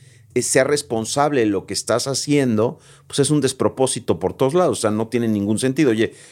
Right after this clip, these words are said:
como si yo le voy a dedicar menos de un día a la semana, asumiendo que trabajo los siete días al negocio, ¿cómo es que yo te voy a dar las respuestas? Yo te voy a ayudar a hacer las preguntas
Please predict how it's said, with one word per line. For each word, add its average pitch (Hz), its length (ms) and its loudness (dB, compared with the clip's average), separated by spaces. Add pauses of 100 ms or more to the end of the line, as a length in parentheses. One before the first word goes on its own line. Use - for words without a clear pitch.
(100)
como 131 220 0
si 123 140 -4
yo 120 140 4
le 127 100 2
voy 123 160 2
a 131 60 4
dedicar 120 400 -2
menos 120 340 -4
de 104 100 2
un 123 320 2
día 123 300 4
a 113 40 2
la 101 140 -2
semana, 110 680 -2
asumiendo 113 460 0
que 113 100 0
trabajo 107 340 2
los 98 180 -2
siete 113 300 0
días 120 480 0 (360)
al 104 200 2
negocio, 113 480 0
¿cómo 135 220 0
es 139 100 -4
que 123 140 -2
yo 131 120 2
te 139 80 0
voy 131 180 2
a 131 80 2
dar 127 100 0
las 131 180 -2
respuestas? - 680 -4 (640)
Yo 98 160 -4
te 123 80 4
voy 139 180 2
a 170 40 2
ayudar 123 320 2
a 139 40 0
hacer 120 200 -2
las 131 200 0
preguntas 113 1000 0